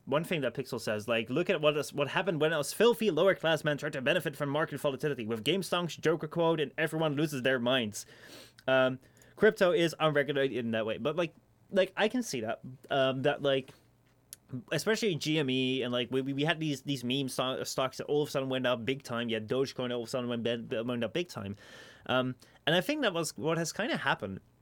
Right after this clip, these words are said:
um, is that, like, a lot of people now look at stocks in a way, or, like, stocks or, like, um, what is it,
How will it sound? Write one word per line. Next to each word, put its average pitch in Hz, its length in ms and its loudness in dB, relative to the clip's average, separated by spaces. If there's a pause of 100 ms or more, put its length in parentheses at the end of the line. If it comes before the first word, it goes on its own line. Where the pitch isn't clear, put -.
(300)
um, 123 300 2 (500)
is 147 180 0
that, 156 200 0
like, 151 320 2 (300)
a 143 80 2
lot 196 180 2
of 233 100 0
people 123 540 -2 (220)
now 143 400 0
look 123 280 -2
at 156 120 -4
stocks 110 520 -4
in 123 100 -4
a 120 60 -2
way, 117 260 0
or, 120 140 -2
like, 110 140 -2
stocks 156 340 -2
or, 123 160 -4
like, 110 360 -2
um, 104 420 -6
what 123 120 -2
is 110 80 -6
it, 104 100 -4